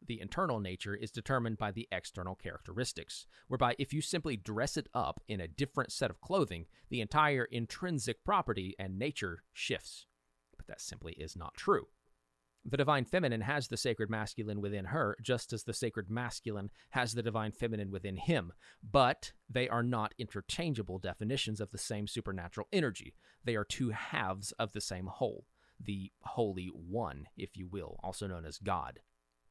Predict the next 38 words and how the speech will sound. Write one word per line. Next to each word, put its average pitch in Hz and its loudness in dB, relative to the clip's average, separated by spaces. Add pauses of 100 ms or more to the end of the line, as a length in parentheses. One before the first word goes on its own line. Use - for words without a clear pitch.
(260)
Man 143 2
and 98 -2
woman 131 0 (720)
are 117 0
the 110 -6
physical 123 0
manifestations 101 -2 (100)
of 95 0
this 95 -4
holy 90 -4
relationship. 90 -6 (720)
Look 165 4
at 180 8
it 160 0
from 151 6
the 131 2
perspective 131 -2
of 98 -2
making 107 -2
love. 87 -6 (640)
Man 135 2
provides 117 0
the 107 -4
seed 92 -4
for - -2
woman 107 0
to 107 -2
receive, 85 -4 (140)
and 95 -2
they 110 0
nurture 104 -2
new 98 -2
life, 92 -4 (640)
making 104 -2
a 90 -4
physical 113 0
manifestation 101 -4
of 87 -8